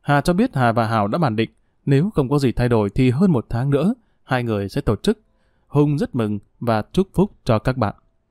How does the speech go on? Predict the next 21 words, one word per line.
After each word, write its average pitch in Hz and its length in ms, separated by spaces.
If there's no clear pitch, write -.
Quý 180 140
vị 131 140
và 110 120
các 131 120
bạn 117 100
thân 113 140
mến, 127 300
chúng 185 160
ta 151 120
vừa 120 240
theo 135 140
dõi 127 200
hết 180 160
tập 117 200
tám 135 320
của 113 280
cuốn - 180
tiểu 127 100
thuyết - 240
Bí 151 160
mật 185 200